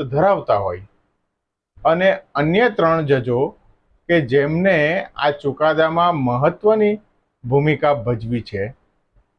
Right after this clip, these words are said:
એમાંના એક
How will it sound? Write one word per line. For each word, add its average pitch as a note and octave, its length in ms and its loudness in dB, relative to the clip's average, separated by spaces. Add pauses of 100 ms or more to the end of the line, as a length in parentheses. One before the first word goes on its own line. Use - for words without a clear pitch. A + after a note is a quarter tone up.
(880)
એમાંના G#3 680 2 (840)
એક B3 380 4